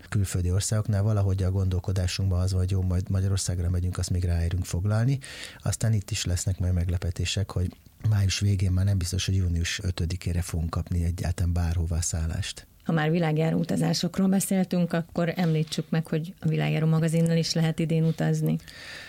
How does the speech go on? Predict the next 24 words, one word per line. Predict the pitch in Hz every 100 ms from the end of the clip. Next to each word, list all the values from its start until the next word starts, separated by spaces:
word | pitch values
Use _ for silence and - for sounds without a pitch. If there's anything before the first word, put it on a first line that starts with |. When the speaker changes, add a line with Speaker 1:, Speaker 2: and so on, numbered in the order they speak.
| -
Speaker 1:
Igen, | 135 123 117 123
hát | 104 107
ez | 117 113
már | 113
hagyomány. | 110 127 101 98 98 107 95 -
Tavaly | 113 107 104
volt | 104 104
egy | 101
izlandi | 98 95 90 90
hajóútunk, | 92 92 98 110 135 143 - - - - - -
és | 101 - -
ennek | 95 90 -
a |
nyomában | 98 92 90 87 92 95 107 - - - - -
idén | 117 95 95
lesz | 98 -
két, | - 98 90 -
ö, | 92 90 87 87 -
nyári | 92 90 92 92 -
hajóútunk. | 95 92 95 110 131 120
Az | 101
egyik | 101 95 -
a |
skandináv | - - 95 92 92 90 90